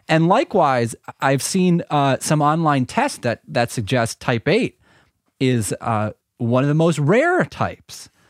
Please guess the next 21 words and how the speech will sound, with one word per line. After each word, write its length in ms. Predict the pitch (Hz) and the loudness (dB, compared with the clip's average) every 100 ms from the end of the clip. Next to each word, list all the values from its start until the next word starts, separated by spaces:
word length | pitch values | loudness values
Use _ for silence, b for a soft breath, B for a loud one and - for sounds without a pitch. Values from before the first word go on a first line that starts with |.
| b b b b b _ - | b b b b b _ -2
And 240 | 147 143 | 0 2
you 100 | 165 | 0
could 160 | 180 160 | 0 0
take 280 | 190 208 - | 0 0 2
that 180 | 165 | 0
at 100 | 139 131 | 0 -2
face 260 | 156 135 | -2 -2
value 720 | 113 123 180 320 320 123 117 185 | 0 0 0 0 0 0 0 0
and 120 | 139 | -2
say, 260 | - 123 120 69 - | 0 -2 -2 -6 -10
"Well, 340 | 110 107 139 | -6 -2 -2
the 120 | 135 | -2
test 380 | - 123 123 - _ | -4 -4 -6 -8 _
that 300 | 127 117 - | -6 -6 -4
people 260 | 135 120 120 | -6 -6 -6
took 300 | - 196 - | -4 -4 -4
said 260 | 131 113 110 | -4 -4 -4
type 240 | 110 107 | -6 -4
eight's 200 | 113 110 | -6 -6
rare, 320 | 117 156 104 | -6 -2 -4
so 360 | 104 110 101 | -4 -6 -8